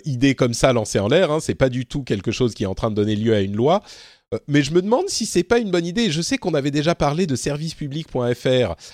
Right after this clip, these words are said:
euh, avec toi, Marion, il y a quelques mois de ça, et que tu avais trouvé le site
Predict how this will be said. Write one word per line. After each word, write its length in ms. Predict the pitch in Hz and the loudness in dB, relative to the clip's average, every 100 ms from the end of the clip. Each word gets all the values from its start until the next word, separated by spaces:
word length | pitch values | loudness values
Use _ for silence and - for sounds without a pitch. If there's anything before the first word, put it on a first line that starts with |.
| - | -4
euh, 280 | 117 107 104 113 | 2 4 4 2
avec 300 | 110 117 - | 2 0 2
toi, 180 | 185 | 2
Marion, 380 | 208 131 143 196 | 4 2 0 0
il 60 | 180 | 0
y 40 | |
a 60 | 104 | 0
quelques 300 | - 175 160 | -2 -2 -2
mois 220 | 139 117 | 0 0
de 40 | |
ça, 240 | - 165 220 - - | 2 0 0 -6 -6
et 100 | 120 | -2
que 100 | 139 | 0
tu 140 | 127 | 0
avais 160 | 131 131 | 0 0
trouvé 280 | - 143 143 | -2 -2 2
le 120 | 135 | 2
site 340 | - 151 135 | 0 -8 -10